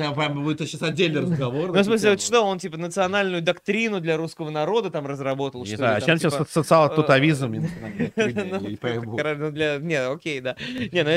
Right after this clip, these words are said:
Speaker 2: если, ну, серьезно, он не был какой-то респектабельной фигурой для вот, м, кото-, который там, типа,
Speaker 1: Ну,
Speaker 2: это
Speaker 1: господи, а кто у нас респектабельная фигура-то, господи?
Speaker 2: Ну, хотя бы, да,
Speaker 1: Кто?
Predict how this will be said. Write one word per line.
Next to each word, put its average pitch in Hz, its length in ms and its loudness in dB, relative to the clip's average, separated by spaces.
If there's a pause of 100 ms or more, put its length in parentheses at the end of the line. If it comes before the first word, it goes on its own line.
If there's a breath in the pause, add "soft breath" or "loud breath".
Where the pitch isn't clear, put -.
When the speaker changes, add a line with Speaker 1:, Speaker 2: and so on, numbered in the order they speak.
Speaker 2:
если, 170 140 -8
ну, 190 180 -2
серьезно, 202 300 2
он 185 40 -2
не 214 120 2
был 190 80 0
какой-то 170 240 -4
респектабельной 165 640 0
фигурой 175 500 2
для 147 340 2
вот, 135 260 -6
м, 139 180 -6
кото-, 143 260 -6
который 147 540 -2
там, 131 300 -6
типа, 120 180 -10
Speaker 1:
Ну, 135 40 -4
Speaker 2:
это 131 280 -2
Speaker 1:
господи, 185 260 -6
а 190 80 0
кто - 100 -8
у 220 60 -2
нас 214 120 -6
респектабельная 160 640 2
фигура-то, 101 480 -10
господи? 107 400 -10
Speaker 2:
Ну, 156 140 -4
хотя 170 260 -2
бы, 175 80 -4
да, 165 160 0
Speaker 1:
Кто? 147 180 -2